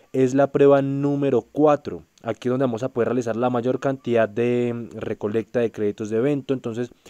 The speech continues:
muy pendiente, perder cuatro catorce y necesito cuatro veintiuno, ¿vale? Espero que siga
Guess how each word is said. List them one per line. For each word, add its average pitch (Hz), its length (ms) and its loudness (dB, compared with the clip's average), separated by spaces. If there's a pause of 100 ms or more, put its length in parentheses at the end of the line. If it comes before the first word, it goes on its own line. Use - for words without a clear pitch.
(280)
muy 147 280 2
pendiente, 131 480 0
perder 110 280 -2
cuatro - 260 -2
catorce 156 680 -2
y 131 100 -4
necesito 117 280 -6
cuatro 120 360 0
veintiuno, 101 460 -4
¿vale? 95 200 -2
Espero 113 260 -10
que 143 80 -6
siga 110 320 -2